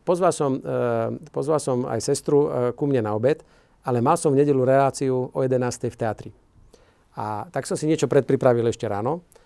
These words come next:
ale ja sa väčšinou chodím tak rozrozprávať minimálne v kancelárii, aspoň si dám kávu, aby som nešiel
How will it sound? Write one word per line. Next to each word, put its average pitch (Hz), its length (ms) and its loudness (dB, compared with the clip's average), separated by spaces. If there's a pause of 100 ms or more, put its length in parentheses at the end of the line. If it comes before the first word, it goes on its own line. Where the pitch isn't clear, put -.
(140)
ale 127 160 -2
ja 135 80 2
sa 131 120 -2
väčšinou 135 360 0
chodím 123 280 0
tak 110 120 -2
rozrozprávať 117 600 -2
minimálne 113 800 -4
v - 40 -20
kancelárii, 113 520 -2
aspoň 113 200 -6
si 123 120 -10
dám 107 120 -6
kávu, 113 320 -2
aby 110 120 -2
som 110 120 -6
nešiel 110 400 -2